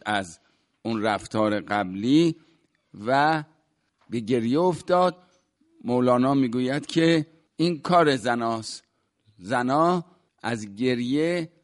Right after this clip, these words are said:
یه دامی درست می‌کنن، هر وقت می‌خوان که طرف مقابل رو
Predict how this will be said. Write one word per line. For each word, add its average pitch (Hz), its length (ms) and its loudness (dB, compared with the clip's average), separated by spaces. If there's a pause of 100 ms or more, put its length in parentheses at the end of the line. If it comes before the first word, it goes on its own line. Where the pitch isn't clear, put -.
(140)
یه 151 140 -4
دامی 156 420 4
درست 123 380 -2
می‌کنن، 113 420 -6
هر 123 200 -2
وقت 120 220 -4
می‌خوان 117 360 -6
که 117 320 -6 (560)
طرف 110 340 -2
مقابل 117 640 -2
رو 117 360 -4